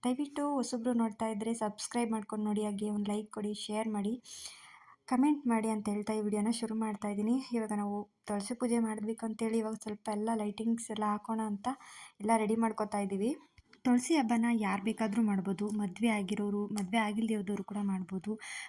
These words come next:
ಮದ್ವೆ ಆಗದೇ ಇರೋರು ಈ ಪೂಜೆನ ಉಪವಾಸ ಇದ್ದು ಮಾಡೋದ್ರಿಂದ ಒಳ್ಳೆ ಗಂಡ ಸಿಗ್ತಾನೆ ಅನ್ನೋ ಒಂದು ನಂಬಿಕೆ ಇದೆ. ಹಾಗೆ ಮದ್ವೆ ಆಗಿರೋ ಮುತ್ತೈದೆಯರು ಈ ಪೂಜೆನ ಮಾಡೋದ್ರಿಂದ ಅವರಿಗೆ ಸುಮಂಗಲಿತನ ಹೆಚ್ಚಾಗುತ್ತೆ ಅಂತ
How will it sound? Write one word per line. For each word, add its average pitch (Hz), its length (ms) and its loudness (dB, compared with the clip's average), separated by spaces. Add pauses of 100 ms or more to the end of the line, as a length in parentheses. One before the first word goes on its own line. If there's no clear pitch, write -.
(140)
ಮದ್ವೆ 220 240 2
ಆಗದೇ 233 500 4
ಇರೋರು 214 360 0
ಈ 208 140 -4
ಪೂಜೆನ 208 440 -6
ಉಪವಾಸ 254 500 0
ಇದ್ದು 220 440 -2
ಮಾಡೋದ್ರಿಂದ 196 680 -2 (500)
ಒಳ್ಳೆ 214 280 2
ಗಂಡ 220 320 0
ಸಿಗ್ತಾನೆ 202 480 -2
ಅನ್ನೋ 196 260 2
ಒಂದು 190 220 2
ನಂಬಿಕೆ 196 460 0
ಇದೆ. 190 180 -4 (420)
ಹಾಗೆ 226 180 2
ಮದ್ವೆ 208 400 2
ಆಗಿರೋ 233 600 4
ಮುತ್ತೈದೆಯರು 214 760 -2
ಈ 196 180 -4 (100)
ಪೂಜೆನ 202 340 -4
ಮಾಡೋದ್ರಿಂದ 190 580 -2 (500)
ಅವರಿಗೆ 202 260 -2
ಸುಮಂಗಲಿತನ 247 760 2
ಹೆಚ್ಚಾಗುತ್ತೆ 202 600 -4
ಅಂತ 190 200 -4